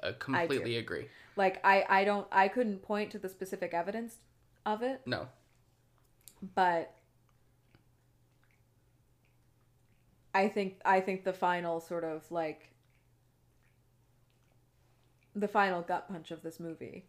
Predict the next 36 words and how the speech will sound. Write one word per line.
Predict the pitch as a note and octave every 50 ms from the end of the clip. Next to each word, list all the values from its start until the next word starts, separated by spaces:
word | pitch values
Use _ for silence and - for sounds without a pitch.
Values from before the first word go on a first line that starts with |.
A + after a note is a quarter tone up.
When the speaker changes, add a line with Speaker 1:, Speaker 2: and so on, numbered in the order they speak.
| _ _ _ _ _ _ _ _ _ _ _ _ _ _ _
Speaker 2:
is | - F3+ E3 -
that | E3 D#3+ - - - - - _ _ _ _ _ _ _ _ _ _ _ _ _ _ _ _ _ _
it | - F#3
didn't | F3 D#3 D#3
work. | D3 D3+ C#3+ - - - - - - _
Speaker 1:
Yeah. | - - A#2 G#2 - - _ _ _ _ _ _
Speaker 2:
That | F#3 E3 D3+ -
humanity | - - F#3+ F#3 F3+ F3 E3+ E3 D#3+ D#3+
is | D3 D#3
still | - - C#3 B2
doomed. | B2+ A2 E2+ - - - _ _ - -
Speaker 1:
Mm-hmm. | C3 C3 B2 A#2 B2 C3 E3
Speaker 2:
That | F#3+ F3+ D#3 -
this | F#3+ F3 F3+
is | F#3 E3+ E3+
actually | E3 D#3 D#3+ - - - D#3 D3+ D3+ D#3 - - - - - _ -
a | G#3 G3
movie | F#3 F3+ E3 E3 D#3+
about | D#3 - C#3+ B2+ -
the | - C3
apocalypse. | - - - - - - - - - _ _ _ _ _ _ _ _ _ _ _ -
Speaker 1:
Oh, | - C#3+ D3
yeah. | C3+ C3 B2 B2 - - - _ _ _ _ _ _
Speaker 2:
Right? | F#3+ E3 D3+ D#3+ D#3 - -
It's | F3 E3 - -
just | E3 D#3
Speaker 1:
Mm-hmm. | D#3 C3 -
Speaker 2:
the | F#3
very | D#3+ D#3+ D3 C3+ C3+
beginning | - - - - - - -
of | -
the | - -
apocalypse. | - - - - - - - - _ - -
Speaker 1:
Exactly. | C3 C3 C3 C3 B2 B2 B2 B2+ - C#3+ C3 - - - - - - -
Speaker 2:
Yeah. | - - - _ _ _ _ _ _ _ _ _ _ _ _ - - - - - - _ _ _ _ -
Um, | G3+ F3 E3+ D#3+ D#3 D3+ D3+ D#3